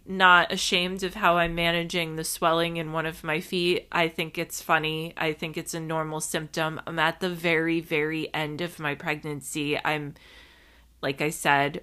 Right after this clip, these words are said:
already at the very beginning stages of going into labor. So it doesn't faze me. I have nothing that I need to protect or preserve. So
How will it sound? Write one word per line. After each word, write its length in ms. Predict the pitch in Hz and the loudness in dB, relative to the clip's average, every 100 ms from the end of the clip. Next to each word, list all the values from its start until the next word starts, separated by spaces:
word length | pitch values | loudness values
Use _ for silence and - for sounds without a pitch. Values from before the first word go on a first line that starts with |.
| - | -4
already 420 | 143 151 151 147 | 0 0 0 -2
at 140 | 143 | -2
the 80 | 165 | -6
very 360 | 156 160 151 156 | -2 0 2 0
beginning 720 | 160 - 156 151 147 147 147 - | -4 -4 -4 -2 -4 -6 -10 -12
stages 600 | - - 151 147 151 139 | -12 -6 -4 -4 -6 -6
of 300 | 135 143 - - _ - | -6 -6 -12 -20 _ -6
going 300 | 156 151 147 | -2 0 -2
into 280 | 131 139 160 | -6 -4 -2
labor. 480 | 147 147 214 254 | -2 2 4 4
So 500 | 240 - 180 160 143 - - - - - - - - - - _ _ _ | 2 0 6 6 6 0 -14 -20 -20 -20 -20 -20 -20 -20 -20 _ _ _
it 140 | 233 233 | 0 4
doesn't 340 | 233 254 247 | 2 2 -2
faze 440 | - 190 220 226 | 2 2 2 -2
me. 340 | 143 - 226 - _ - - _ - | -6 -8 -10 -14 _ -20 -20 _ 4
I 140 | 202 | 4
have 300 | 240 226 208 | 6 4 2
nothing 840 | 208 202 196 202 - 220 202 202 | 0 2 2 2 -2 0 0 -4
that 160 | 196 180 | 0 2
I 160 | 180 185 | 4 2
need 340 | 180 180 170 | -2 -4 -4
to 160 | - 185 | -4 -6
protect 640 | - - 175 196 156 - | -8 -10 -6 -2 -2 -4
or 60 | 160 | -8
preserve. 760 | - 156 151 170 143 - - | -6 -6 -2 0 0 -2 -10
So 640 | - - 160 156 151 147 | -8 0 2 4 2 0